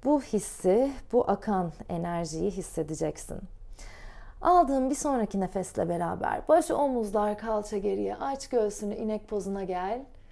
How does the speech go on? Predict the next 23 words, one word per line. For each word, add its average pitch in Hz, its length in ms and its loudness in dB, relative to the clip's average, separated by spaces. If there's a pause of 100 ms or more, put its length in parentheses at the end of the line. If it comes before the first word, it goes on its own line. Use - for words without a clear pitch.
(400)
Ve 247 120 -2
verdiğin 247 520 2
nefesle 208 480 0
beraber 185 540 4
omurganı 285 520 6
yuvarlamaya 196 760 8
başla, 190 680 8
kedi 185 220 8
pozuna 185 400 4
gel. 190 320 6
Başının 220 380 8
tepesi 190 420 6
yere 190 260 12
dönsün, 190 440 6
çenen 220 400 10
göğsüne 190 440 8
yaklaşsın. - 640 4 (680)
Al 208 200 8
nefes, 190 420 4
açıl. 214 420 6 (2250)
Ver 294 240 -2
nefes, 208 380 -6
kapan. 202 400 -2